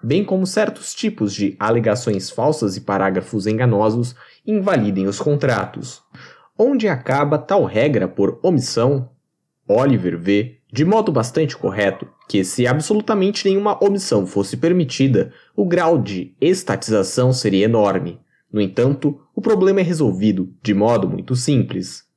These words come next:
Mudança no direito consuetudinário, de modo a eliminar todas e quaisquer normas por omissão. É curioso que Oliver é demasiado relutante, até mesmo em considerar mudanças em antigos costumes jurídicos,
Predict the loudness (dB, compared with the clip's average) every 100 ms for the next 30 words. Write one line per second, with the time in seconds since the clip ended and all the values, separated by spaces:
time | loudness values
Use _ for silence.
0 | _ _ -2 0 2 2 0 2 2 2
1 | 2 0 -2 -4 -4 -6 -2 0 2 2
2 | 2 2 0 -4 -20 -20 _ -10 -6 0
3 | 2 2 2 -2 0 2 2 2 2 2
4 | 0 -4 0 2 4 2 0 0 0 0
5 | 2 4 4 4 2 0 -4 -4 0 2
6 | 2 2 2 2 0 -2 -2 -6 _ _
7 | _ _ _ -4 -4 0 2 4 4 2
8 | -2 0 2 4 2 2 0 0 2 2
9 | 2 0 0 2 2 2 2 2 0 2
10 | 2 0 -2 -2 -4 -6 -2 0 2 2
11 | 2 2 -2 0 -2 0 0 0 0 0
12 | 2 2 2 -2 -2 -2 -2 -2 0 0
13 | 0 0 0 0 -2 0 0 2 4 4
14 | 4 2 0 0 -2 -4